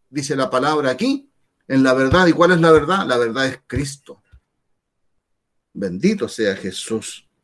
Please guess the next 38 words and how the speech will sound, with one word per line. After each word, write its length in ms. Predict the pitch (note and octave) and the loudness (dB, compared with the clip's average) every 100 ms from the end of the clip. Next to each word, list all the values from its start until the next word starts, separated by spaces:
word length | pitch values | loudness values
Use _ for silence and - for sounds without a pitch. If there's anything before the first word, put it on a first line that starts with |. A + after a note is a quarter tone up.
| _ _ | _ _
Santo 600 | - E3 F#3+ F3+ A2 A2+ | -4 0 2 2 2 2
es 280 | D3+ D3 - | 2 0 -4
el 160 | A#2 F#2+ | -4 -4
Señor. 560 | - F2 A#2+ D3 A#2 _ _ _ _ _ _ _ _ - | -6 -6 -4 -4 -6 _ _ _ _ _ _ _ _ -6
Cuando 240 | A2+ A#2 | -2 0
nosotros 560 | B2+ F3 F3 F#3 - - | 2 2 4 2 2 2
traemos 480 | D3 E3 G3 E3+ | 4 6 6 4
a 100 | D3 | 0
Cristo 380 | - A3 F3+ - | 2 2 2 -2
a 20 | |
nuestra 320 | A#2+ B2 - G#2+ | -8 -6 -6 -2
vida, 420 | C3+ C3 G2+ - _ _ _ - | -2 -2 -4 -12 _ _ _ -8
cuando 220 | B2 C3 | -2 0
nosotros 280 | C#3 F3 F3 | 0 0 2
lo 100 | D#3+ | 4
llevamos 520 | D3 D#3+ F#3+ F3 D#3 | 4 4 4 2 0
a 60 | |
nuestro 340 | C#3 C#3 C#3 B2+ | -2 -2 -2 -2
hogar, 320 | B2 D3+ D3 | 0 0 -2
lo 100 | C#3 | -2
llevamos 520 | C3 C#3+ E3 E3 - | -2 0 2 0 -2
a, 80 | C#3 - - | -8 -12 -4
a 80 | C3+ | 2
nuestra 380 | D#3 D3+ C#3+ | 2 2 2
esencia, 720 | B2+ - F#3 G3+ C3+ C3 A#2 - - - | 2 4 2 2 0 -2 -4 -6 -20 -8
a 80 | C3 | 0
nuestros 380 | C#3 D#3 D#3 - | 2 2 0 0
pensamientos, 800 | D3+ C3+ C#3 C3 G3 G#3+ F3 C#3 | -2 0 0 0 2 2 0 0
a 40 | |
nuestros 320 | C#3 D3 D3 | 0 0 0
deseos, 460 | B2+ B2+ G3 G#3 D#3+ | -2 0 0 4 4
a 40 | |
nuestros 380 | D3+ D#3 D#3 C#3 | 4 2 0 -4
proyectos, 720 | - C3 C#3+ A3 - - C3+ | -2 0 4 4 2 -12 -10
si 60 | C3+ | -6
ponemos 420 | D3+ D3+ F3 D#3+ | -4 0 2 2
a 120 | D3+ | 0
Cristo 480 | F#3 G#3 - D3 - | 0 -2 -2 -6 -6